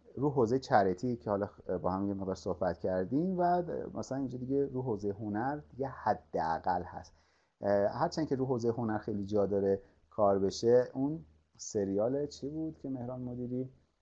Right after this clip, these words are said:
کار کرده بود؟ هیولا، خاطرتون هستش که دیگه تابلوها رو چجوری، اه، چیز می‌کردن و می‌فروختن و چه بازی‌هایی داشت. اه، این واقعاً بلاکچین می‌تونه به عنوان یک شناسنامهٔ خوب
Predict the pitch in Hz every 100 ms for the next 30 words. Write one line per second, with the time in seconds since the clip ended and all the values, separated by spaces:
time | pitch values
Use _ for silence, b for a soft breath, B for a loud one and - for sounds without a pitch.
0 | _ _ - 117 117 117 110 117 127 107
1 | 101 95 87 87 82 - 107 123 123 139
2 | 147 147 120 104 107 101 98 107 101 98
3 | 98 98 - 95 92 95 92 b b b
4 | _ 101 95 92 90 85 85 101 98 92
5 | 95 90 90 90 90 87 85 85 101 104
6 | 101 - 95 95 90 85 - 101 90 95
7 | 87 87 87 90 101 151 180 b b b
8 | - 104 101 - - - 190 208 - _
9 | - 107 117 123 117 127 180 156 120 101
10 | - 143 151 147 151 151 143 117 101 110
11 | 147 151 151 - 110 98 92 92 90 87
12 | - 127